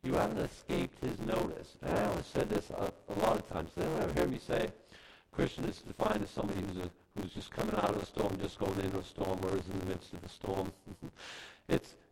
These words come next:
it's, it's on the, it's, it's what's prescribed. We, we know s-, God in storms. He's the God of storms. Uh, living in this world, we're gonna hit some.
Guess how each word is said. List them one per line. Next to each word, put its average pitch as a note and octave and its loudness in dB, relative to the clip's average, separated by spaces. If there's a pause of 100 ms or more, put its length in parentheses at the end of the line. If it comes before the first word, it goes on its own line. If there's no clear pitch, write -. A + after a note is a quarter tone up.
it's, - 2
it's - 0 (140)
on B2+ 8
the, - 6 (840)
it's, - 0
it's - -2
what's - 4
prescribed. F#2 4 (1120)
We, - 2 (120)
we B2 4
know D3+ 10
s-, - 2 (220)
God G2 10
in F2+ 0
storms. E2 -2
He's - -2
the - 0
God C3+ 0
of - -2
storms. C3 0 (1160)
Uh, - -2 (160)
living C3+ 6
in C3 4
this C3 2
world, - 6
we're - 2
gonna - 6
hit - 2
some. - -4